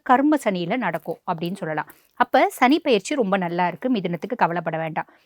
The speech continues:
அதுக்கடுத்து வந்து பாருங்க, குரு, குரு பகவானை பத்தி சொல்லணும்னு நம்ம கொஞ்சம் யோசிக்கணும். ஏன்னா குரு பகவான் இப்ப வந்து பாருங்க, மிதுனத்துல தான் இருக்காரு, மிதுனத்துல தான் பயிற்சியாக போறாரு. இதை வந்து என்ன சொல்லுவாங்க அப்படின்னா, போன வருஷம்லாம் ரிஷபத்துக்கு ஜென்ம குருவா இருந்தாரு,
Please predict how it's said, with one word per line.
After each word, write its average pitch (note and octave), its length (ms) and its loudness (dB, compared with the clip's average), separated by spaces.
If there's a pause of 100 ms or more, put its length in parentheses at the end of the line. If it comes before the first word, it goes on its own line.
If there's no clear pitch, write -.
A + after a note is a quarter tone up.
(220)
அதுக்கடுத்து B3 340 4
வந்து C4+ 160 2
பாருங்க, A3+ 280 -2
குரு, G#3 420 -6
குரு C4+ 200 -4
பகவானை A#3 400 -2
பத்தி F#3 300 -8
சொல்லணும்னு G#3+ 240 -6
நம்ம A3+ 120 -6
கொஞ்சம் B3+ 320 -6
யோசிக்கணும். E3 480 -8
ஏன்னா A3+ 320 -4 (420)
குரு C#4 260 2
பகவான் C#4 360 4
இப்ப A#3 200 2
வந்து G#3+ 140 2
பாருங்க, G3+ 320 2
மிதுனத்துல G3+ 460 0
தான் F#3+ 180 -2
இருக்காரு, E3 240 -8 (340)
மிதுனத்துல A#3 260 2 (100)
தான் B3+ 100 2
பயிற்சியாக G#3 500 2
போறாரு. D#3+ 200 -4
இதை G#3+ 200 -2
வந்து A3+ 140 -2
என்ன A#3 140 -6
சொல்லுவாங்க F#3+ 420 -6
அப்படின்னா, F#3+ 220 -6 (280)
போன A#3 260 4
வருஷம்லாம் B3+ 500 0
ரிஷபத்துக்கு C#4 480 2
ஜென்ம G#3+ 260 4
குருவா F#3+ 260 4
இருந்தாரு, F3 360 2